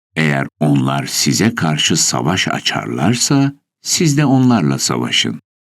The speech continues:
Üçüncü aşamada konunun içeriğini açıkça ifade ederek şöyle buyurur. Eğer müşrikler Mescid-i Haram'da sizinle savaşmaktan vazgeçerse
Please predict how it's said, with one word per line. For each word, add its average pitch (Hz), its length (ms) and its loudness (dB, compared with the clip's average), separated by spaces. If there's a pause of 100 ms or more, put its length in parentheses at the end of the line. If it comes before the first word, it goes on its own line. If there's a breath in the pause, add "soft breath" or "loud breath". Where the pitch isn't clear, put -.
(160)
Üçüncü 156 340 2
aşamada 80 680 0
konunun 90 460 2
içeriğini 76 760 2
açıkça 78 460 -2
ifade 76 600 0
ederek 73 500 0
şöyle 71 520 0
buyurur. - 420 -2 (680)
Eğer 110 320 4
müşrikler 82 720 2
Mescid-i 67 640 0
Haram'da 76 800 0
sizinle 127 640 2
savaşmaktan 78 960 0
vazgeçerse 117 1000 2